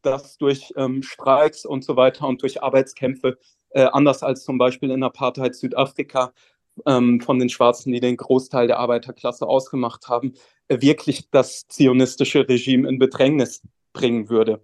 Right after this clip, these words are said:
Ich denke, der Schlüssel liegt in der direkten Region, die diese Verbindung von Zionismus und ihrer eigenen Unterdrückung und dem Im-, Imperialismus klar erkennt. Also ich stamme <laughs> aus der Theorietradition natürlich, ne, von, äh, Tony Cliff.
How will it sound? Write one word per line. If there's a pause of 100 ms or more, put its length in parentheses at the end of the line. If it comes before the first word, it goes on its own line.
(220)
Ich
denke,
der
Schlüssel
liegt
in
der (120)
direkten (260)
Region, (260)
die
diese
Verbindung
von
Zionismus
und
ihrer
eigenen
Unterdrückung (200)
und
dem
Im-,
Imperialismus
klar
erkennt. (340)
Also
ich
stamme
<laughs>
aus
der
Theorietradition
natürlich,
ne,
von,
äh,
Tony
Cliff.